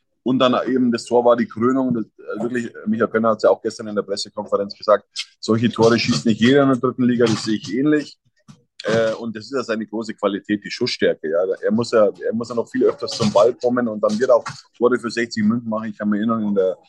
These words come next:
Drittligasaison damals bei Eintracht Braunschweig, glaub ich, hat er sechzehn oder achtzehn Tore gemacht. Also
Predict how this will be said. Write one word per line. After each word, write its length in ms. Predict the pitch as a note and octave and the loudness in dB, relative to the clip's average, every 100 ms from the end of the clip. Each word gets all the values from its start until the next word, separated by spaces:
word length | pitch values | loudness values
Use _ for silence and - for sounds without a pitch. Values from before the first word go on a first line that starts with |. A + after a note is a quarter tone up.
| _ _ - _ | _ _ -20 _
Drittligasaison 800 | - A#2+ C3 A#2+ A2+ G#2+ A2 A2 | -8 -2 0 2 0 2 0 2
damals 360 | G#2 G#2 G#2 - | 2 0 -2 -4
bei 120 | F#2+ F2+ E2+ | -2 -2 -4
Eintracht 260 | F#2+ F#2+ - | -8 -10 -8
Braunschweig, 340 | F#2 G2+ G#2+ | -4 -2 -2
glaub 160 | F2+ G2 | -4 -2
ich, 60 | |
hat 100 | G2+ | -2
er 80 | G2 | -2
sechzehn 360 | - A2+ - A2 | -6 -10 -6 0
oder 120 | F#2+ | 0
achtzehn 280 | G2+ - G2+ | 0 -4 -8
Tore 260 | G#2 A2+ | -4 -4
gemacht. 280 | G#2+ G#2+ G#2 - | -6 -4 -4 -4
Also 240 | F#2 F#2+ | -10 -12